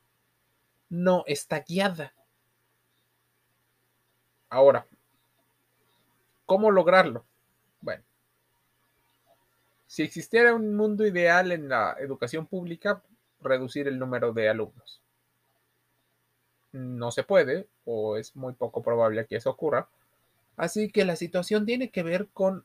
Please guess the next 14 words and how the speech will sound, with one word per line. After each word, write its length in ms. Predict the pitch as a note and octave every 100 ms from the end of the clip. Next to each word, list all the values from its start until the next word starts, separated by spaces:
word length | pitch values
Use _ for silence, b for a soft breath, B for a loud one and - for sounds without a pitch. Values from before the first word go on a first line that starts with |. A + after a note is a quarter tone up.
| -
ejercicios 640 | D3 E3 D#3 F#3 F#3+ F3+
guiados 480 | D#3+ E3 E3 F3+ - -
y 140 | D3+
tareas, 600 | - B2+ C3 D3+ C3 - _
al 200 | - C3
igual 400 | C3+ C#3 D3 F3+
que 120 | - F3
lo 160 | C3+
dejan 380 | A#2 C3 D3 B2
otras 340 | B2 - C3
materias, 560 | A#2+ - C#3 C#3 C3+ -
como 240 | - B2
podrían 500 | - - B2 A#2 A#2+
ser 220 | B2 A#2